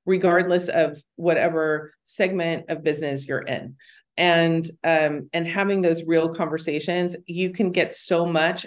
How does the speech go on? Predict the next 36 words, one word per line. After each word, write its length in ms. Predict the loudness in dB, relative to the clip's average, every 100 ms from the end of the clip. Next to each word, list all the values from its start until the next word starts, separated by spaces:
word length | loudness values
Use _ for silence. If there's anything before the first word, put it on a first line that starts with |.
| -2
out 180 | 0 2
of 240 | 2 0
solving 480 | -2 0 0 -2 -6
somebody 440 | -4 -4 -4 -2
else's 360 | -2 -2 -2 -6
problem 600 | -2 0 2 2 2 -4 -12 -20 _
because 320 | 2 4 4
you 100 | 4
know 220 | 4 4 4
how 200 | 2 4
to, 300 | 6 4 2 0
um, 360 | 0 -4 -10 -16 _ _ _
you 100 | 0
know, 220 | 2 0 -2
h-, 120 | 2
what 340 | 4 4 2
you're 160 | 4 4
gonna 160 | 4
take 240 | 0 -2 0
away 180 | 2 0
some 180 | -2
of 120 | -6 -4
those 180 | -4
things 280 | -2 -4 -4
to 100 | -6
deal 300 | -4 0 0
with 140 | -2 -4
the 60 |
stuff 300 | -6 -2 -2
that's 160 | -4 -8
going 240 | -6 -4
on 160 | -4 -4
in 80 | -4
your 160 | -4
own 160 | -6 -6
business. 580 | -8 -10 -12 -12 -18